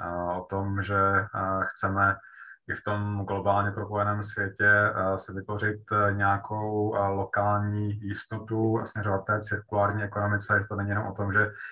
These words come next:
někde vytěžíme ropu a spálíme si ji tady prostě v Čechách. Eh, pokud už někdo je-, eh, někdo jednou někde vytěží to litium, eh, tak tady v Čechách jsme schopni ho recyklovat a fungovat na něm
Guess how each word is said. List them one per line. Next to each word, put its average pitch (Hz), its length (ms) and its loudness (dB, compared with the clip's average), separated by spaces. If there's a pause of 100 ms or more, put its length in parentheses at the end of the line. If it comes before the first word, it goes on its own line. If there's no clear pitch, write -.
(140)
někde 98 300 2
vytěžíme 98 480 2
ropu 101 360 -2
a 104 40 4
spálíme 98 460 0
si - 120 -10
ji 101 60 -4
tady 104 160 0
prostě 98 260 -6
v - 40 -10
Čechách. 101 580 2
Eh, 98 280 0 (680)
pokud 139 260 0
už 120 200 -4
někdo 117 280 6
je-, 113 220 6
eh, 104 180 2
někdo 104 220 0
jednou 104 240 2
někde 104 280 2
vytěží 98 360 -2
to 101 80 -6
litium, 104 600 -2 (100)
eh, 95 420 0
tak 98 140 -2
tady 95 140 0
v 92 60 -2
Čechách 98 300 0
jsme 104 100 -10
schopni 101 420 -4
ho 101 140 4
recyklovat 98 640 0
a 101 60 -4
fungovat 98 440 -2
na 98 60 2
něm 98 280 0